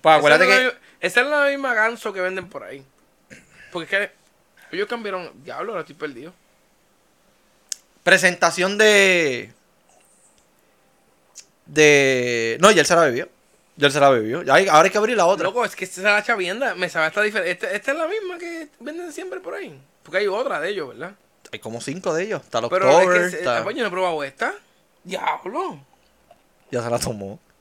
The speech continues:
Speaker 1: sea, se cree que eso es agua.
Speaker 2: Continúa, perdón.
Speaker 1: Este,
Speaker 2: Diablo.
Speaker 1: presentación de, de la botella.
Speaker 2: Hacho, mano, en verdad fuera vacío, yo le doy siete porque es que yo siempre me gustó sus botellas.
Speaker 1: Yo le doy seis.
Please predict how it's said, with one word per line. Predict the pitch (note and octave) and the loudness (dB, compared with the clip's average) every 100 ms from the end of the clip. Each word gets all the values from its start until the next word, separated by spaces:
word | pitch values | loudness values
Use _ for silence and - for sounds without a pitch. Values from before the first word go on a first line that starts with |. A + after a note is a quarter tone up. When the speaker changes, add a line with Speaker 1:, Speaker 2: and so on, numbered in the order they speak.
| _ - | _ -12
Speaker 1:
sea, | - C3 B2+ D3+ C#3+ | 0 2 2 -2 -2
se | D#3 | -2
cree | C#3+ | -2
que | C3+ | -4
eso | C#3 | -2
es | C3 | -2
agua. | A2+ A#2 D#3 - _ _ _ _ - - _ - | 0 -4 -8 -14 _ _ _ _ -16 -16 _ -12
Speaker 2:
Continúa, | E3 D#3 C#3+ | -10 -8 -10
perdón. | C3 B2+ - _ | -10 -14 -18 _
Speaker 1:
Este, | - F#3+ E3+ F#3+ F#3 F3+ | 4 4 6 4 6 6
Speaker 2:
Diablo. | F3+ | 6
Speaker 1:
presentación | G3+ G3 G3+ G3 F#3+ G3 G3+ | 4 4 2 2 0 2 0
de, | A3 A3+ A3 A3 A3 G#3+ G#3 G3+ | 2 4 4 4 4 4 2 2
de | G3+ | 4
la | G3+ | 6
botella. | G3+ F#3 D3+ A#2+ G#2 - - _ _ _ _ _ _ _ _ _ - | 6 2 2 0 -4 -16 -20 _ _ _ _ _ _ _ _ _ -6
Speaker 2:
Hacho, | E3+ A3 | -4 -4
mano, | F#3+ G3+ A3 | -6 -4 -4
en | F#3+ | -6
verdad | E3 F3 | -4 -4
fuera | G#3+ A#3 | -4 -6
vacío, | A#3 B3 | -6 -8
yo | A#3+ | -8
le | F3+ | -6
doy | G3 | -6
siete | G#3 D3+ D#3+ G#3 | -6 -8 -8 -8
porque | E3+ | -14
es | - | -10
que | F3 | -8
yo | F#3+ | -6
siempre | F#3+ G3 F#3+ | -8 -10 -10
me | F#3+ | -8
gustó | F#3 E3+ | -8 -10
sus | E3 F3+ | -14 -12
botellas. | E3+ B2+ D3+ - - - _ _ | -10 -10 -12 -16 -20 -20 _ _
Speaker 1:
Yo | C3+ C#3+ | -4 0
le | |
doy | F3+ | 0
seis. | F3 G2 A#2+ | -2 -8 -10